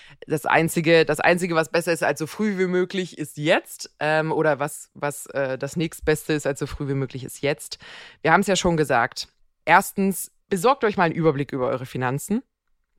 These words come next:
Checkt mal, wir sind natürlich mit dem ganzen Thema Streaming hier und drei Euro neunundneunzig da und zwölf Euro neunundneunzig dort und fünfzehn Euro neunundneunzig an einer anderen Stelle, äh, auch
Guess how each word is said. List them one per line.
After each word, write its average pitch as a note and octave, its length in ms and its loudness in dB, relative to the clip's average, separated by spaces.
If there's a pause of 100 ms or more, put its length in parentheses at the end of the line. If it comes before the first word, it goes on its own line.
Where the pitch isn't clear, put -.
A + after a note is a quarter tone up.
(600)
Checkt - 380 -2
mal, G3 300 6
wir F3 80 4
sind F3 180 2
natürlich E3+ 480 2
mit D#3+ 160 0
dem D#3+ 140 2
ganzen D3+ 320 2
Thema D3 360 2
Streaming E3+ 460 2
hier D3+ 440 4
und C#3 160 0
drei C#3 220 4
Euro C3+ 220 2
neunundneunzig C3+ 640 -2
da A#2 220 4
und A#2 180 0
zwölf E3+ 260 2
Euro C#3 300 0
neunundneunzig C3+ 640 -2
dort A#3 280 4
und E3 120 -6
fünfzehn D#3 420 -4
Euro C#3 240 -2
neunundneunzig C3+ 800 -4
an B2+ 140 -2
einer A2 100 2
anderen D#3+ 400 0
Stelle, D#3 400 0 (320)
äh, D3 200 2
auch - 360 4